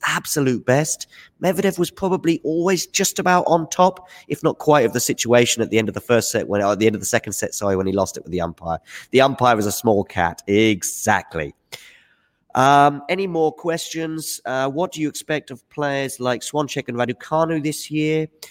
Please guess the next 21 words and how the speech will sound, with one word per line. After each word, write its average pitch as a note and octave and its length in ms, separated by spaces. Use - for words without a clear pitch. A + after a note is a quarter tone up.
Swiatek, D3 680
really, C3 220
it's A#2 120
all B2 120
about A2+ 240
the A2 200
French A2+ 300
Open. C3 420
She - 160
wins C3 180
the C#3+ 80
French B2+ 260
Open, B2+ 440
great A#2 280
year. B2 380
Raducanu E3+ 600
is, - 180
listen, C3 280
she's G#2+ 200
still C3 260
young. G2 380